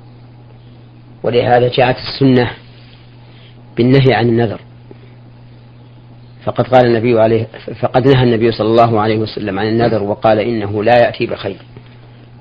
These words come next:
وإنما يستخرج به من البخيل". وبناء على هذا الحديث أحذر إخواني من النذر،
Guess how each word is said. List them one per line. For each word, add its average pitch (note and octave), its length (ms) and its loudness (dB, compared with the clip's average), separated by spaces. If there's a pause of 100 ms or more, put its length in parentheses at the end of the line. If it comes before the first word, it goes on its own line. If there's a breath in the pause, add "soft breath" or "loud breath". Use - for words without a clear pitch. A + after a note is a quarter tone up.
وإنما A#2 420 0
يستخرج A2+ 500 -4
به B2 280 0
من B2 140 2
البخيل". A2 640 -4 (3000 loud breath)
وبناء B2 340 4
على A2+ 200 0
هذا A#2 220 2
الحديث A#2+ 380 -4 (1900)
أحذر A#2+ 500 0
إخواني A2+ 560 0 (120)
من B2+ 260 0 (340)
النذر، B2+ 400 0